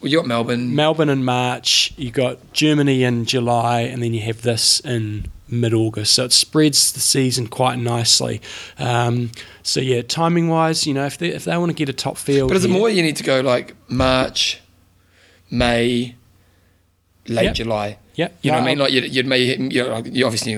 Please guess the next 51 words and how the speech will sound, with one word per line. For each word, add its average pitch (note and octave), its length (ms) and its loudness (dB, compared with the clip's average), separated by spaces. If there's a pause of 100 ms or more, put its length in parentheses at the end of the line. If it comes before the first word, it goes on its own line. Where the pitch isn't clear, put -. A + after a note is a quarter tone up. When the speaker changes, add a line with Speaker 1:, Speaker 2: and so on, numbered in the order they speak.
(120)
Speaker 1:
this - 280 -4
probably A#2 260 -4
won't A#2 120 -2
happen, D#3 240 0
but C3+ 140 0
you B2+ 60 0
might, B2+ 180 2 (300)
you B2 100 2
know, A#2+ 160 2
Melbourne, C3 600 0
if A#2+ 140 -6
you C#3+ 60 -8
could B2 100 -6
bring B2 180 2
Germany B2 320 2
forward A#2 340 0
or A2+ 180 2
have A#2 120 -2
a A#2 60 0
race A#2+ 400 2
around A2 420 -2
May A#2+ 400 2 (320)
and A#2 120 0
then A#2 140 -2
late A#2 200 0
July, A#2 680 -2 (400)
then B2 520 0 (260)
you'd C3+ 200 -2
probably D#3+ 240 0
get D3 160 -2
better B2+ 160 0
fields A#2 600 -2
at - 260 -8
those A#2+ 320 0
three. A#2 280 -6
You C3 120 0
know, A2 100 0 (320)
this F3 180 -2
field D#3+ 240 0
here, D#3 180 0
nothing G3+ 420 0
against B2+ 160 2
these B2 80 -2
guys, A2+ 200 0
these - 100 0
are A#2 60 -4
good A#2+ 120 -4
races, A2+ 340 -2
but A2+ 260 -2 (320)
it's A#2 200 -2
not, C3 340 0